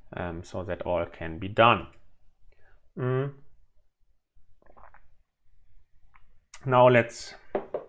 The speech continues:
get a bit more advanced.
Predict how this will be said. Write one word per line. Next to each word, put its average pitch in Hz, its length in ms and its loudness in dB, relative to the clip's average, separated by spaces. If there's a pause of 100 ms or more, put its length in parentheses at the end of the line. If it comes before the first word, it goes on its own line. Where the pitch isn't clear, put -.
(680)
get - 260 2
a 113 40 -4
bit 107 260 -2
more 101 400 2 (380)
advanced. 117 720 6